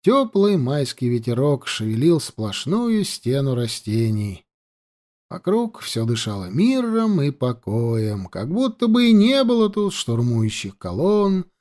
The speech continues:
громкого грохота барабанов да залпов орудий. Где-то вдалеке команда саперов лениво ковырялась на валу,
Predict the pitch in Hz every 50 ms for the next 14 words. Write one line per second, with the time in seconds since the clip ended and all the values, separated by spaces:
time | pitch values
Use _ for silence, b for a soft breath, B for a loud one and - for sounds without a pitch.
0 | _ _ _ _ _ _ - 110 143 226 269 294 277 226 196 - 147 143 139 127
1 | 120 123 113 123 151 170 165 - - 127 117 120 110 107 113 117 113 101 110 170
2 | 214 233 226 220 208 202 175 139 113 117 120 113 101 87 104 139 156 156 143 131
3 | - 123 - - 113 107 101 101 104 107 110 107 101 92 90 90 85 82 - _
4 | _ _ _ _ _ _ _ _ _ _ _ _ _ _ _ _ _ _ _ -
5 | 104 107 113 120 113 113 98 90 92 98 98 98 98 - - 175 190 190 190 175
6 | - - _ _ - 135 190 240 262 254 226 185 151 - - 131 117 113 113 196
7 | 226 226 214 196 - - 143 156 165 180 220 247 240 220 180 131 - 147 139 135
8 | 147 160 165 156 143 123 - - 113 110 113 113 113 131 170 202 214 208 190 196
9 | _